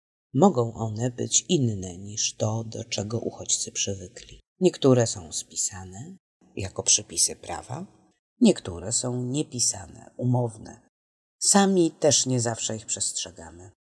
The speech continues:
Na przykład wszyscy powinniśmy w sklepie czy w autobusie mieć na twarzy maseczkę. Ale jeśli przyjrzeć się współpasażerom,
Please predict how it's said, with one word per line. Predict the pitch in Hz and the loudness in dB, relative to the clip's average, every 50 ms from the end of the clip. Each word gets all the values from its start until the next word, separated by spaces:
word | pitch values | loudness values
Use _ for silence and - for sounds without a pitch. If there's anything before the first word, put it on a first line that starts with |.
| _ _ _ _ | _ _ _ _
Na | - 156 | 0 2
przykład | 160 - - 202 - - 165 - - - _ _ _ _ _ _ | 2 2 0 2 2 2 2 2 0 -8 _ _ _ _ _ _
wszyscy | - - 180 - - 170 | 0 0 0 2 2 2
powinniśmy | 156 - 147 131 147 147 147 143 143 135 - - 131 123 | 2 2 0 0 0 -2 -2 0 0 0 0 0 -2 -4
w | - | -4
sklepie | - - - 143 147 - - 131 | -4 0 0 0 0 0 -2 -4
czy | - 127 120 | -4 -4 -4
w | 117 | -2
autobusie | 120 120 120 - 113 107 113 131 131 - - 127 | -2 -4 -4 -6 -8 -6 -2 0 0 0 0 0
mieć | 120 123 131 - - | -2 0 0 -2 -2
na | 127 123 | -2 -6
twarzy | 120 - - 120 117 123 | -6 -4 -4 -2 -2 -2
maseczkę. | 117 107 104 101 - - - - - - - - - - - _ _ _ _ _ _ _ _ _ | -4 -4 -4 -4 -4 -4 -6 -10 -16 -16 -16 -16 -18 -18 -20 _ _ _ _ _ _ _ _ _
Ale | - 135 131 123 123 123 123 123 120 120 117 - | 0 2 2 4 2 2 0 -2 -4 -6 -6 -4
jeśli | 147 135 127 127 - - 139 127 | -2 -2 0 0 -2 -4 -6 -6
przyjrzeć | - - - 143 139 123 120 120 117 - - | -4 -2 -2 0 0 0 -2 -4 -4 -2 -4
się | - - 117 | -2 -2 -4
współpasażerom, | 113 - - - - - 131 123 120 123 120 117 - - 151 151 165 190 185 170 147 143 139 - | -4 -4 -6 -6 -2 0 0 0 0 -2 -6 -8 -6 -6 -6 -4 -2 -2 -2 -2 -4 -6 -8 -10